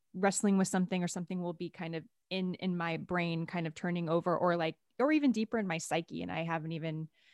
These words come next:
um, fully realized really, like, what's been going on. And then it'll just come out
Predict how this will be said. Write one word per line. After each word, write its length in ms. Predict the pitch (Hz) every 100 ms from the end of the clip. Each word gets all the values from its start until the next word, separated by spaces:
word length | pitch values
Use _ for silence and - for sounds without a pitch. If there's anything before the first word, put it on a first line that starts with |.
| _ _ _ _
um, 500 | 180 175 165 160 160 -
fully 260 | - 185 170
realized 680 | 165 175 170 160 175 180 180
really, 300 | 170 165 170
like, 200 | 156 -
what's 200 | 160 -
been 220 | 175 165
going 280 | 170 175 170
on. 280 | 170 214 190
And 120 | 165
then 140 | 165
it'll 200 | 165 160 165
just 260 | - -
come 200 | - 170
out 260 | 147 139